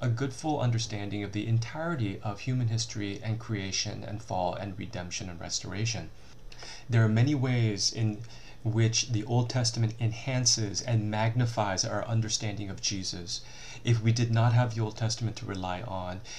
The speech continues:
we would just have a very kind of surfacey, uh, notion of who Jesus is. And so how important it is that we all, including our children and the next generation of believers, to be rooted in the Old Testament, what the prophets have explained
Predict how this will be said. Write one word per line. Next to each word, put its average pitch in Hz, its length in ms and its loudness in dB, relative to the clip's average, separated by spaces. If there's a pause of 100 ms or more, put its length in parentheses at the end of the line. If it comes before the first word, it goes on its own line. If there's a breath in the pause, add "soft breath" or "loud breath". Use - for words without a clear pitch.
(160 loud breath)
we 117 120 8
would 117 140 6
just 117 300 2
have 117 180 4
a 107 60 4
very 107 400 2
kind 113 200 0
of 107 60 -4
surfacey, 110 720 0 (380 loud breath)
uh, 101 140 2
notion 113 440 4
of 110 140 2
who 107 120 -2
Jesus 101 520 -2
is. 98 440 -4 (360 loud breath)
And 123 140 2
so 127 100 4
how 147 220 2
important 117 400 2
it 101 120 2
is 95 340 -4
that 104 200 -4
we 110 160 0
all, 113 360 4
including 127 520 2
our 120 120 2
children 120 520 2
and 110 160 2
the 110 80 2
next 113 280 0
generation 107 540 -2
of 113 80 -2
believers, 98 500 -4
to - 120 -8
be 104 160 0
rooted 110 680 0 (260 loud breath)
in 110 140 4
the 104 160 -4
Old 117 200 2
Testament, 113 400 2
what 101 140 -6
the 107 60 -8
prophets 110 520 -4
have 107 120 -6
explained 90 640 -8